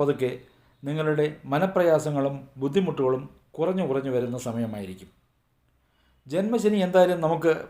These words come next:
പരീക്ഷണഘട്ടമായിരിക്കും. ഒരു അനുഭവത്തിലൂടെ നമ്മുടെ തെറ്റുകൾ ശനി മനസ്സിലാക്കി തരും. അതുപോലെ നമ്മുടെ ചുറ്റുമുള്ളവരും കുടുംബാംഗങ്ങളും ബന്ധുക്കളുമെല്ലാം നമ്മളെ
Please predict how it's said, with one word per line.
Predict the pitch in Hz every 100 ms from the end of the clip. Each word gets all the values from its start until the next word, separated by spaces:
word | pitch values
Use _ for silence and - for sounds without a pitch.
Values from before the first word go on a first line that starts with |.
| -
പരീക്ഷണഘട്ടമായിരിക്കും. | 147 175 170 180 147 135 120 113 98 - - _ _ _ _ _ _ _ -
ഒരു | 156 180 - -
അനുഭവത്തിലൂടെ | 160 185 202 202 190 165 135 131 - - _ -
നമ്മുടെ | 139 160 160 160
തെറ്റുകൾ | 151 151 165 139 - - -
ശനി | 143 175 196 - -
മനസ്സിലാക്കി | 143 147 127 117 117
തരും. | 98 - - _ _ _ _ _ _ 139
അതുപോലെ | 180 175 160 165 - - _ _ -
നമ്മുടെ | 139 160 170 170 -
ചുറ്റുമുള്ളവരും | 160 151 196 160 147 135 127 - - _ _
കുടുംബാംഗങ്ങളും | 156 185 196 190 160 135 101 - - - - 127
ബന്ധുക്കളുമെല്ലാം | 156 190 190 185 151 139 127 - - - _ -
നമ്മളെ | 147 156 165